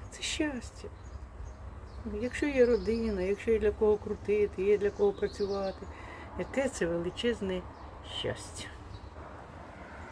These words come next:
Ось такий в нас сьогодні день, такий в нас понеділок, другий день Пасхи. І хай Бог благословляє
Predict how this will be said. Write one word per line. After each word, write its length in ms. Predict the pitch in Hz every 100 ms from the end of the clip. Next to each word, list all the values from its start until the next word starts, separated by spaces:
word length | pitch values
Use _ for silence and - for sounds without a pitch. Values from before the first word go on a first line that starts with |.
| - - - - -
Ось 140 | 262
такий 300 | - 190 196
в 40 |
нас 240 | 175 160 -
сьогодні 260 | 160 156
день, 300 | 160 233 294
такий 280 | 285 - 175
в 60 | 156
нас 120 | 131
понеділок, 760 | - 143 143 151 247 294 - - - - - - - - - -
другий 300 | - 175 165
день 220 | 147 147 143
Пасхи. 480 | 226 294 - - 254 - - - - - - - - - - - -
І 120 | 220 156
хай 220 | - 180
Бог 180 | 165 156
благословляє 640 | 180 151 - 170 196